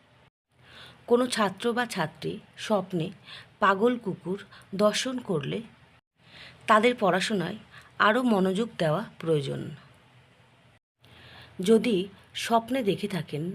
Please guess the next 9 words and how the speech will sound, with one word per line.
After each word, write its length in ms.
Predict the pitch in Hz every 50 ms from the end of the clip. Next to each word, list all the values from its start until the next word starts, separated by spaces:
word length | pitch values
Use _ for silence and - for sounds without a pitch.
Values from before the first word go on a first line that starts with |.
| 214 - - - - - _ _
কুকুর 440 | - 233 233 226 226 233 196 143 - - - - _ _ _ _ -
আপনাকে 420 | 202 214 220 - 247 247 247 -
বাঁচানোর 460 | 262 190 175 160 - 208 202 220 214 180
জন্য 280 | - 180 156 139 147 185 240 247 - - - - - - _ _
অন্য 240 | - 214 233 240 247 262
কোনো 260 | 254 - 247 226 202 220
ব্যক্তিকে 580 | 226 185 190 175 - - - 190 180 - 156 147 165 185 - - - - - _
কামড়ে 380 | - 220 220 220 226 226 247 247
দিচ্ছে, 400 | 175 156 139 - - - - 131